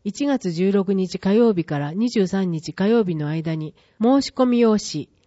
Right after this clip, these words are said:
はがき等に、郵便番号、住所、氏名、電話番号を記入し、豊品交流学習センター希望窓口に直接持参、あるいは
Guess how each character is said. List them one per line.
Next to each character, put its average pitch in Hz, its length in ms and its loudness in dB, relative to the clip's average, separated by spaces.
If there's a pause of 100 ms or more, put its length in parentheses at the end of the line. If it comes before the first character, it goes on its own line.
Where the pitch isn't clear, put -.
(180)
は 208 140 -4
が 233 140 2
き - 120 -16
等 226 240 2
に、 151 260 -4 (480)
郵 240 220 4
便 254 260 2
番 226 260 2
号、 139 280 -2 (420)
住 226 240 4
所、 139 340 -2 (280)
氏 - 240 -2
名、 165 300 0 (120)
電 214 200 2
話 247 100 2
番 240 240 0
号 160 160 0
を 147 60 -4
記 160 180 -6
入 160 160 -2
し、 - 300 -10 (540)
豊 233 140 4
品 240 220 0
交 233 260 2
流 240 180 0
学 226 240 -2
習 240 220 -2
セ 226 180 -2
ン 190 80 -2
タ 147 160 -4
ー 143 60 -8
希 190 160 -2
望 190 380 0
窓 196 260 0
口 165 240 -2
に 143 180 -8
直 180 160 -8
接 220 280 0
持 170 120 -8
参、 180 320 -4 (380)
あ 196 100 -2
る 254 120 2
い 226 100 2
は 160 220 -2